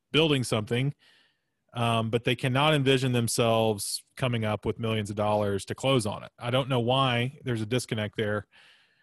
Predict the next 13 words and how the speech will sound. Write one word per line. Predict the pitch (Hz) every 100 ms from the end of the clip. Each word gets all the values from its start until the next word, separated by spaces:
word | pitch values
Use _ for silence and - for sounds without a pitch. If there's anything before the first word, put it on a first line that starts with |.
| _ -
But, | 117 117 117 -
and | 139
I |
do | 127 156
know | 160 139
that's | 123 -
very | 131
difficult. | 113 120 117 - 104 -
It's | -
very | 131 127
challenging, | 127 117 107 101 101
right? | 110 120 -
But | 120 160 139 120